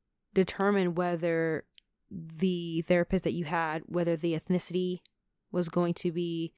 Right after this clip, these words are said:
African American, European American, Hispanic, things of that nature. And overall, I felt that it was a good service. Now, when I tried to switch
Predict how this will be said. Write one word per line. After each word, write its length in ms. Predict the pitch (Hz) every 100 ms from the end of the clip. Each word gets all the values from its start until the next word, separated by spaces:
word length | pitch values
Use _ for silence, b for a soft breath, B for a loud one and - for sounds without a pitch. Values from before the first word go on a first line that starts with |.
| -
African 340 | 190 - 185
American, 760 | 180 175 170 170 175 170 165 -
European 520 | - 180 180 175 202 180
American, 760 | 175 170 170 - 170 170 165 165 _ _
Hispanic, 920 | - 185 - 180 170 170 165 - - - _ _ _ _ _ _ -
things 200 | 294 240
of 80 | 185
that 160 | 170
nature. 580 | 156 156 - 165 156 156 _ _ _ _ _ _ _ _ _ _ _ -
And 560 | 190 185 185 180 180 -
overall, 680 | 233 269 254 233 190 175 175 _ _ _ _ _ _ _ -
I 60 | 254
felt 220 | 320 320
that 80 | 277
it 60 |
was 180 | 240 247
a 40 | 220
good 180 | 196
service. 840 | 175 - - 190 165 139 - - - _ _
Now, 160 | - 202
when 140 | 196
I 80 | 196
tried 320 | 190 220 202
to 180 | - 190
switch 760 | 175 - 294 330 - - -